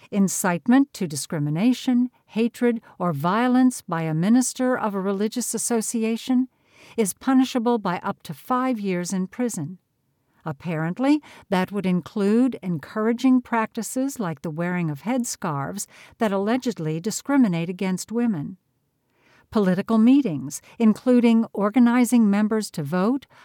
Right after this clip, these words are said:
are also prohibited. French Muslim parents who attempt to circumvent the law governing French public schools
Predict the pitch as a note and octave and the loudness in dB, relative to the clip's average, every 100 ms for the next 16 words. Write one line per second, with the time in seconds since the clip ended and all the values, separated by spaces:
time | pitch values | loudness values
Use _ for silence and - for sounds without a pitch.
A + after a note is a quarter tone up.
0 | - B3+ - B3+ D4 - E3 C#3+ - D#3+ | 0 0 4 4 4 0 -4 -4 -6 -4
1 | F#3+ D#3 D#3 - - _ _ _ _ _ | -4 -6 -8 -12 -18 _ _ _ _ _
2 | _ _ _ - _ - D4 D#4 - A#3 | _ _ _ -20 _ 0 4 4 4 4
3 | A3+ B3 A3+ A#3 - D4 A3 C#3 - - | 4 4 2 2 -2 0 0 -2 -8 -6
4 | A#3+ G#3+ - - B3 A3 - - G#3 - | -2 0 -2 0 2 2 -4 -12 -8 -4
5 | C#4 C4 A#3 A3 F#3 F#3+ F3+ A3+ A3 D#3+ | -2 2 2 4 0 0 0 0 0 -2
6 | D3+ G3+ F#3+ F3 D3+ - G#3 F#3 - G3+ | -2 -2 0 0 0 -2 -2 -2 -4 -6
7 | E3 D#3 - - C#4+ D4+ F3 D#3 E3 | -4 -6 -8 -4 -2 0 0 -4 -10